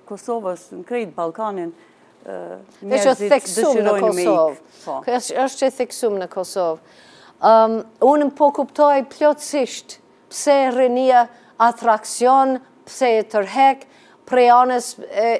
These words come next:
Speaker 2: ekonomike, që nuk mundu me gjetë po-, punë, ose nuk mundu me gjetë rroge mjaftueshëm, po kuptoj, edhe, edhe, edhe kërkojnë me pa çka është bote, ka shumë arsye pse më shku jashtë.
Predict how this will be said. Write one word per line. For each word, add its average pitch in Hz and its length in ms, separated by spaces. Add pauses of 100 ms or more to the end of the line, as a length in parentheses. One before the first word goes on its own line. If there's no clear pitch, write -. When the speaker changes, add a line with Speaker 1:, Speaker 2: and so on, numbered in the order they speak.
(120)
Speaker 2:
ekonomike, 247 720 (220)
që 240 160
nuk 226 200
mundu 220 240
me 208 80
gjetë 214 300 (260)
po-, 233 220 (100)
punë, 240 380 (160)
ose 247 320
nuk 240 180
mundu 247 320
me 233 160
gjetë - 920
rroge 233 440
mjaftueshëm, 214 760
po 320 180
kuptoj, 339 460
edhe, 220 240 (500)
edhe, 247 260 (220)
edhe 262 160
kërkojnë 285 560
me 247 100
pa 285 280 (100)
çka 202 320
është 220 160
bote, 294 320
ka 220 160
shumë 320 640
arsye 311 580
pse - 300
më 262 160
shku 247 260
jashtë. 165 480